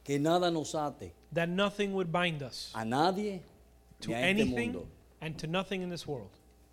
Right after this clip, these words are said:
Speaker 1: Dios nos ha llamado a libertad.
Speaker 2: God has called us to freedom.
Speaker 1: Amén.
Speaker 2: Amen.
Speaker 1: Dios nos ha llamado a libertad.
Speaker 2: God has called us to freedom.
Speaker 1: Vamos a orar por los elementos esta noche.
Speaker 2: Let's pray for the elements this,
Speaker 1: Y
Speaker 2: this
Speaker 1: mientras
Speaker 2: evening.
Speaker 1: oramos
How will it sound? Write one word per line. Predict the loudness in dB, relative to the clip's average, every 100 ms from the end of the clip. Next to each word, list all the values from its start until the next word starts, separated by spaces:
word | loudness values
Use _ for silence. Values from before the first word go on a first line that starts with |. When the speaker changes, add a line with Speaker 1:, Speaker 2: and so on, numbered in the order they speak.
| -14
Speaker 1:
Dios | -6 -4
nos | 0 0
ha | 0
llamado | -2 -2 -2 -2
a |
libertad. | -2 -4 -6 -6 -8 -8 -16 -20 -4
Speaker 2:
God | 2 4 4
has | -2
called | 0 2 4
us | 0 -6
to | -6
freedom. | -2 -2 -2 -6 -16 -8
Speaker 1:
Amén. | -4 -2 -4 -10 -18 -16 -10
Speaker 2:
Amen. | -8 -8 -10 -18 -20 -20 -6
Speaker 1:
Dios | -2 0
nos | -2
ha | -4
llamado | -4 -4 -4 -4
a | -6
libertad. | -6 -10 -14 -20 -20 -20 -20 -8
Speaker 2:
God | -4 -2
has | -2
called | 0 2 4
us | 2
to | -2
freedom. | -4 0 0 -2 -4
Speaker 1:
Vamos | -2 0
a | 0
orar | 2 2 0
por | -2 -2
los | -2 -6 -10 -14
elementos | -8 -6 -4 -4 -4 -4 -6
esta | -8 -8
noche. | -8 -8 -10 -12
Speaker 2:
Let's | -8 -6 -8
pray | -8 -2 -2
for | -2 -2
the | 0 2
elements | 2 0 -4 -6
this, | -6 -8 -10 -4
Speaker 1:
Y |
Speaker 2:
this | 0
Speaker 1:
mientras | 0 2 0 0
Speaker 2:
evening. | 2
Speaker 1:
oramos | 4 4 2 0 -4